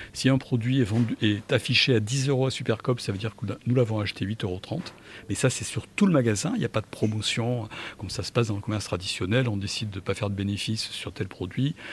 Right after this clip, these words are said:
Sur celui-ci, on fait une grosse culbute. Mais bon, ça, c'est la, ce sont les lois du marché. Donc, le premier principe de Supercop, c'est une marge unique. Deuxième principe de Supercop, lorsque nous achetons, euh,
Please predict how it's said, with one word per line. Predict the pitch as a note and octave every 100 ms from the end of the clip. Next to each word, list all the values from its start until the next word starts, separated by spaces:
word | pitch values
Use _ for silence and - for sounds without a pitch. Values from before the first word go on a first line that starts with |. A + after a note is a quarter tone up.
| - -
Sur | - G2+
celui-ci, | A2+ A2 - -
on | A2
fait | -
une | F#2+
grosse | G#2 -
culbute. | G2 G2+ F3 -
Mais | G2
bon, | G2
ça, | G2 -
c'est | -
la, | F#2 F#2
ce | -
sont | G#2
les | G2+
lois | A2
du | G#2
marché. | G2 - F3 - - - - A2+
Donc, | B2 C3
le | A#2+ B2 A#2
premier | D#3 D3
principe | - B2+ - A2+
de | G#2+
Supercop, | G#2+ G#2 - G#3+
c'est | - -
une | A2+
marge | B2+ F3+ D3+ D3 - E3+
unique. | B2 F#2+ - - - - - G#2+
Deuxième | C#3+ F3+ F3
principe | E3 - C#3
de | C3
Supercop, | B2+ A#2+ G#2 D3 G#3+ - - - - -
lorsque | A2+ F3 -
nous | F3 D3
achetons, | D3+ C3 - C#3 C3 C3 - -
euh, | A2+ G#2+ G#2 G#2 G#2 -